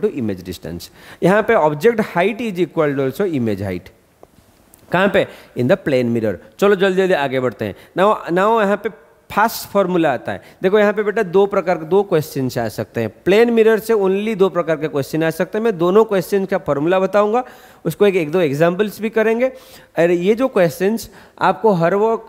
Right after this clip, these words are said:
कॉम्पिटिटिव एग्जाम में आता है, नीट के एग्जाम्स में आता है, जेई के एग्जाम्स में, ओयूएटी के एग्जाम्स में, हर वो एग्जाम्स में, ओजेई एग्जाम्स, हर वो एग्जाम्स में ये दो प्रकार का क्वेश्चन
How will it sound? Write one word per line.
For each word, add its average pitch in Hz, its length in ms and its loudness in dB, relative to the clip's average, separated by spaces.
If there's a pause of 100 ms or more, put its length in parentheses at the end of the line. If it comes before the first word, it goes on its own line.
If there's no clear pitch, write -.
(240)
कॉम्पिटिटिव 180 440 0
एग्जाम 135 300 0
में 117 140 -2
आता 101 220 -6
है, 117 120 -2
नीट 175 280 2
के 180 140 0
एग्जाम्स 151 440 -2
में 139 160 -2
आता 131 180 -4
है, 131 80 -2
जेई 170 260 0
के 185 160 0
एग्जाम्स 151 420 -2
में, 147 80 -2
ओयूएटी 180 440 0
के 175 120 -6
एग्जाम्स 135 400 -4
में, 143 80 -4
हर 208 160 4
वो 262 140 2
एग्जाम्स 196 480 -2
में, 175 140 -2
ओजेई 190 360 2
एग्जाम्स, 160 420 -4
हर 202 120 2
वो 233 100 2
एग्जाम्स 170 420 0
में 220 140 -2 (420)
ये 226 200 -2
दो 190 160 4
प्रकार 180 300 0
का 180 120 -4
क्वेश्चन 180 420 -2